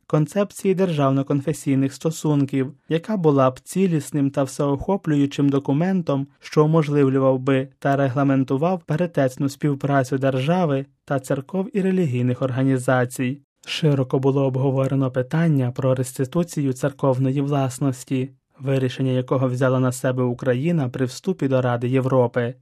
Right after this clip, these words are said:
Відтак обговорено питання про душпастирську обслугу у Збройних силах України та висловлено спільні позиції у напрямку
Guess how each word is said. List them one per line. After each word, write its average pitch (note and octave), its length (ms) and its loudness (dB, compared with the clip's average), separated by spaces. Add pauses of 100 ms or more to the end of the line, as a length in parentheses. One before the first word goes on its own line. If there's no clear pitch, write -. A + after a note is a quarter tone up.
(260)
Відтак C3 500 -4
обговорено C3 600 0
питання C3+ 580 -2
про C3 160 -2
душпастирську C3 800 -2
обслугу C3+ 520 -2
у C3+ 120 -4
Збройних C3 460 -2
силах C3+ 380 -2
України C#3 720 -2
та D3+ 100 0
висловлено C#3+ 640 0
спільні C3+ 440 0
позиції C3+ 680 -2
у D#3+ 140 -4
напрямку C3 640 -2